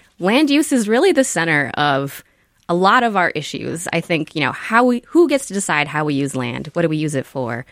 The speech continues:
What is the impact? Like, what's happening on that land? Is it creating pollution? Can we create less pollution? Can people live here? Can they not? Are we farming? Is that creating emissions? I think that is really the, the focus of what I'm trying to understand is,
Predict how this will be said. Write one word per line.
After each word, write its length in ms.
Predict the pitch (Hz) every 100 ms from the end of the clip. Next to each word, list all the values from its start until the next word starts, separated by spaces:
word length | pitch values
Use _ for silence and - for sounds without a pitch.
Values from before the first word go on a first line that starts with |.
| _
What 100 | -
is 60 | 202
the 120 | 190
impact? 320 | 196 - 170
Like, 140 | - 160
what's 160 | 196
happening 320 | - 233 180 147
on 80 |
that 160 | 127 117
land? 220 | 135 127
Is 100 | 135
it 40 | 147
creating 340 | - 147 165
pollution? 520 | 151 180 254 277 285 - - - _
Can 160 | 170
we 80 | 151
create 280 | - 143 135
less 200 | 196 233
pollution? 580 | - 262 262 247 240 240 _ _ -
Can 120 | 143
people 220 | 165 139
live 180 | 151 233
here? 300 | 247 247 233
Can 160 | -
they 100 | 131
not? 380 | 135 190 247 240 - _
Are 80 | 156
we 140 | 151
farming? 600 | 143 160 226 247 240 247 247
Is 80 | 170
that 160 | 156
creating 500 | - 151 143 139 147 _ _
emissions? 600 | 170 233 220 214 208 - - - _ _ 185
I 60 |
think 200 | 190 277
that 220 | 180 190
is 160 | 175 170
really 200 | 170 170
the, 320 | 151 135 113 -
the 120 | 151
focus 540 | - _ 196 190 170
of 120 | 170 151
what 120 | 170
I'm 140 | 160
trying 240 | 156 151 147
to 80 |
understand 560 | - 143 135 147 147 139
is, 240 | 131 135